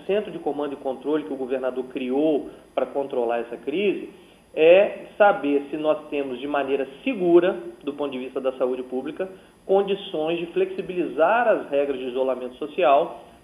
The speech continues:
nesses municípios onde nós não estamos tendo,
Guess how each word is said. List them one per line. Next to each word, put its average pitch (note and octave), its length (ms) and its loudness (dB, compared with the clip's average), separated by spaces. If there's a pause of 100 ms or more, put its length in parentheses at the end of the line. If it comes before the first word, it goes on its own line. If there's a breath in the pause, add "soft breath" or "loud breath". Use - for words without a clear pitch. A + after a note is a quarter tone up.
(100)
nesses F#3+ 460 4
municípios F3+ 720 -4
onde F3+ 320 0
nós E3+ 360 0
não F3 200 -2
estamos F3 400 -6 (100)
tendo, D#3+ 400 -4